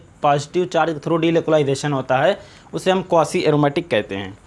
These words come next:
बाकी तो आप जानते हैं कि ये aromatic होता है। aromatic की condition जानने के लिए आपको पिछली videos देखना ज़रूरी है, वो आप देख लीजिएगा। देखिए, इसमें cyclic planar conjugation,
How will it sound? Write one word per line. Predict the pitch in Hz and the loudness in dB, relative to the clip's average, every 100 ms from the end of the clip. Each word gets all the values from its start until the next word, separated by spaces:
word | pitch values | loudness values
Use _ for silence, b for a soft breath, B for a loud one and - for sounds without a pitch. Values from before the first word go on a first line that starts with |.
| B B B B B B - | B B B B B B -4
बाकी | 156 175 | -4 0
तो | 170 | 0
आप | 160 | 0
जानते | 151 151 156 | 0 0 -2
हैं | 156 | -2
कि | 165 | 0
ये | 165 - | -2 0
aromatic | 147 143 143 165 | -2 0 -2 0
होता | 156 165 165 | -2 0 0
है। | 175 190 - - - - _ - - - _ - _ - - b b b b - - - | 0 -2 -16 -20 -20 -20 _ -20 -20 -20 _ -20 _ -20 -20 b b b b -20 -14 -2
aromatic | 151 151 175 | 0 2 0
की | 165 | 0
condition | 165 156 151 165 175 175 180 - | 0 0 0 0 0 -2 -4 -8
जानने | 139 139 147 170 | -2 0 0 -2
के | 156 | -2
लिए | 151 | -2
आपको | 143 165 | -2 -4
पिछली | 160 143 151 | -6 -2 -2
videos | 147 139 156 151 | -2 -2 -2 -2
देखना | 131 156 165 | -2 -2 -2
ज़रूरी | 185 160 | 0 0
है, | 117 | 0
वो | 120 156 | -2 -2
आप | - 156 143 | 0 0 0
देख | 139 131 | -2 -2
लीजिएगा। | 113 98 98 95 - - b b b b - | -4 -6 -10 -12 -16 -20 b b b b -6
देखिए, | 151 151 190 92 - - | -4 0 -2 -4 -12 -10
इसमें | 147 170 180 | -4 -2 -2
cyclic | 165 143 135 170 175 | 0 -2 0 -2 -2
planar | 151 143 160 | -2 0 -2
conjugation, | 151 143 139 131 131 127 165 110 | 0 0 0 2 2 2 0 -2